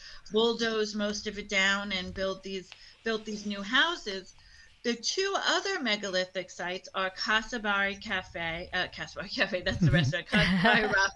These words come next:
Speaker 1: Formation, and Ka-, uh, Io Rock Formation. Now, those two sites you can't build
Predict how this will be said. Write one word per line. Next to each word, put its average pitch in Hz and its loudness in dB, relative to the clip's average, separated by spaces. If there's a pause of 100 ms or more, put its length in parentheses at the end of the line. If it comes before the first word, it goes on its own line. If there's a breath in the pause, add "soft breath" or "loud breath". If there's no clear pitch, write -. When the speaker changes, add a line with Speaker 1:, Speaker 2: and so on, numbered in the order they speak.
Speaker 1:
Formation, 190 -4 (360 loud breath)
and 214 4
Ka-, 240 0
uh, 202 6 (260)
Io 208 6
Rock - -2
Formation. - -12
Now, 185 -2
those 311 2
two 277 -4
sites 226 -2
you 240 -4
can't 208 0
build 185 0